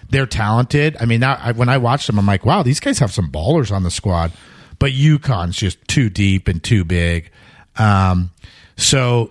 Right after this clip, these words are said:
the best bet, the final best bet here is <clears throat> uconn. In case you didn't get on it, um, earlier with us at the beginning of the tournament when they were seventeen to one to win it,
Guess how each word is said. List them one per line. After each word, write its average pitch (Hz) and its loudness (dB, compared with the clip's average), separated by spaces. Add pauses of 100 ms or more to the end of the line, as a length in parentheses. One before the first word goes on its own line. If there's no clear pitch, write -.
(120)
the 123 2
best 147 -2
bet, 113 -2
the 120 2
final 110 0
best 101 0
bet 95 0
here 92 -2
is 98 0
<clears throat> - -4
uconn. 117 0 (500)
In 123 2
case 123 2
you 139 0
didn't 131 0
get 127 0
on 123 2
it, 117 0
um, 107 2
earlier 110 2
with 101 -2
us 110 2
at 98 -6
the 98 -6
beginning 110 0
of 101 0
the 98 -4
tournament 101 0
when 104 2
they 98 2
were 95 2 (260)
seventeen 113 0
to 104 4
one 95 2
to 107 2
win 98 4
it, 139 2